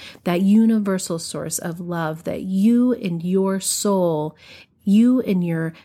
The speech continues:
true nature our beautiful, divine, whole, perfect, worthy.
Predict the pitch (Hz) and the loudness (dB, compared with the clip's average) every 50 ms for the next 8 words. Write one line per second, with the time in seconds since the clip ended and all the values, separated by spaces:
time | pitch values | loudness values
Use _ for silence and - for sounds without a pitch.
0 | _ _ _ - - - - 247 247 254 254 262 262 254 - 233 214 185 185 185 | _ _ _ -14 -14 -6 0 2 4 4 6 6 4 2 2 0 0 0 2 2
1 | 190 196 202 - - 180 160 156 151 147 147 160 - _ _ _ _ _ _ _ | 2 2 0 -2 -4 -6 -6 -4 -4 -6 -6 -8 -10 _ _ _ _ _ _ _
2 | - 175 175 170 165 - 202 208 214 214 214 202 208 - 175 160 156 160 170 185 | -4 -2 -2 -2 0 2 4 6 6 6 4 4 2 -2 -4 -4 -4 -4 -4 -6
3 | 175 180 180 185 190 196 196 196 190 185 170 165 175 - - - - 214 202 196 | -6 -2 -2 0 2 2 2 2 2 0 -2 -4 -6 -8 -12 -6 -2 0 2 2
4 | 196 190 185 170 170 - - - - - 190 190 185 - 170 156 - - - 180 | 2 2 2 0 -2 -6 -10 -16 -8 -4 -2 -2 -2 -2 -6 -6 -6 -8 -10 -10
5 | 180 180 180 180 190 190 185 196 202 202 202 208 202 - 170 170 165 160 151 151 | -8 -6 -4 -2 0 2 4 4 4 6 4 4 2 2 0 0 0 -2 -2 -4
6 | 170 | -6